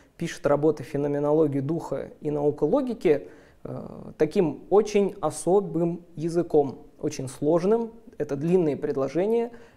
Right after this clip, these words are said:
это, э, такие, э, слова в необычном употреблении, немного путающие нас. Э,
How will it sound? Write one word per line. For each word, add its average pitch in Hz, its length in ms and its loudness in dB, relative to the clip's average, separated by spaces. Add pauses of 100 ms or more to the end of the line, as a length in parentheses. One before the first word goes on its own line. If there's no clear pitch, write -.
это, 131 1080 -2
э, - 1500 -16
такие, 147 500 -4 (280)
э, 85 120 -12 (1800)
слова 151 640 2 (160)
в 143 80 -6
необычном 160 640 -2
употреблении, 151 880 0 (180)
немного 156 320 -2
путающие 214 640 -2
нас. 196 360 -4 (400)
Э, - 40 -12